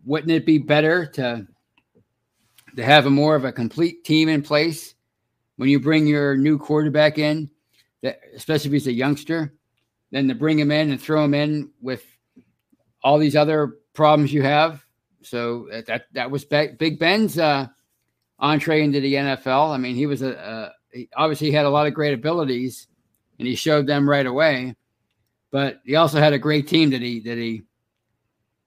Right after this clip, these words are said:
he, uh, was drafted by, and it was a complete team, and complete on offense, complete on defense, and, and, uh,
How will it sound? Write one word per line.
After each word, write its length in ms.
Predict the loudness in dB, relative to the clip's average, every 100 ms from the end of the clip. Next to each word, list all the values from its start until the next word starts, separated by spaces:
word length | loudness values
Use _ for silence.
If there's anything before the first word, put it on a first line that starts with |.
| _
he, 220 | -2 0
uh, 100 | 0
was 140 | -2 -4
drafted 440 | 2 2 2 -4
by, 300 | -2 -2 0
and 200 | -2 -6
it 60 | -10
was 120 | -14
a 60 | -16
complete 420 | -12 -4 -2 -2
team, 340 | -4 -2 -2
and 220 | -2 -4 -8 _ _ _ _ _ _ _ _ _ _
complete 300 | -4 0 2
on 80 |
offense, 440 | 6 4 4 -2 -4
complete 300 | -6 -2 0
on 120 | 0
defense, 520 | -2 -2 -2 -6 -6
and, 200 | -6 -6 -8 _ _ -10 -10 _ _ _
and, 340 | -6 -4 -2 -2
uh, 300 | -2 -4